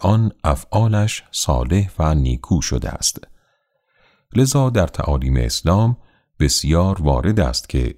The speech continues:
انسان خوب است با نیکان صحبت داشته باشد و از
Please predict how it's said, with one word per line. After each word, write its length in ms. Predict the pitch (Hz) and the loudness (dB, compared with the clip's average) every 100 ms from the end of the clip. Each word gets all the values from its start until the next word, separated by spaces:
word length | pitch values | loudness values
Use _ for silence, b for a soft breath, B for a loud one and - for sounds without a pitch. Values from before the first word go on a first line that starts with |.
| - | -2
انسان 600 | 76 64 - 104 120 120 b b b | -2 0 0 2 2 -2 b b b
خوب 380 | - - 127 113 | -8 0 0 2
است 300 | 107 107 - | 0 0 -2
با 200 | 82 69 | 0 0
نیکان 540 | 64 69 65 - 104 67 | 0 0 0 0 0 0
صحبت 540 | - 65 - 65 - | -2 -4 -2 -4 -2
داشته 380 | 67 60 - 71 | -4 -4 -2 -2
باشد 380 | 62 57 71 - _ _ _ _ _ _ | -2 -2 -4 -4 _ _ _ _ _ _
و 40 | 78 | 0
از 240 | 67 - | 0 -4